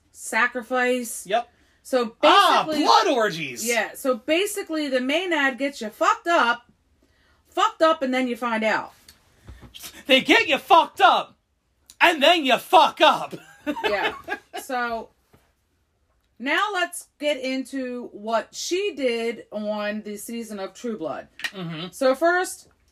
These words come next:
Speaker 1: you have no idea what the fuck she is, right?
Speaker 2: Yeah.
Speaker 1: It's not until later till her actual name comes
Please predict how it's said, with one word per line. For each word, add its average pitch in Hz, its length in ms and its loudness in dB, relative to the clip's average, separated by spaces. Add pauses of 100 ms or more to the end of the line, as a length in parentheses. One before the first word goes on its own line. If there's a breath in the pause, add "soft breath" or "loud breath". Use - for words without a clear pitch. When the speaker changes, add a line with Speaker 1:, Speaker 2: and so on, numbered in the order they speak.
(460)
Speaker 1:
you 277 120 4
have 269 140 0
no 339 240 6
idea 330 280 2
what 285 140 -4
the 262 60 -16
fuck 254 240 -2
she 233 200 -8
is, 156 260 -4
right? 185 320 -2
Speaker 2:
Yeah. 160 260 -2 (640)
Speaker 1:
It's 226 160 -8
not 330 220 2
until 285 580 0 (200)
later 220 720 -2 (260)
till 247 160 -4
her 233 240 -4
actual 233 440 0
name 247 580 -2
comes 214 340 -6